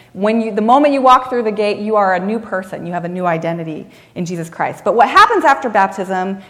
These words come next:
is where the real action is. Life after walking through the gate, life lived forward as God's beloved. This is what we're talking about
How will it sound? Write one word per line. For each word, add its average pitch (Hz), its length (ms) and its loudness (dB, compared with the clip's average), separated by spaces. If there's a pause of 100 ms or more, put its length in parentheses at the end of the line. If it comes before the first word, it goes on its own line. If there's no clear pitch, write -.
is 202 140 -4
where 202 220 0
the 202 100 -4
real 208 400 0
action 175 400 -2
is. - 380 -14 (1000)
Life 262 400 6 (120)
after 302 400 2
walking 240 480 0
through 214 220 -4
the 190 60 -4
gate, 160 360 -8 (180)
life 233 360 4
lived 240 300 0 (160)
forward 311 500 2 (640)
as 180 160 -4
God's 196 360 0
beloved. 170 500 -4
This 302 300 -2
is 196 180 -8
what 185 140 -6
we're 175 100 -10
talking 165 400 -16
about - 380 -14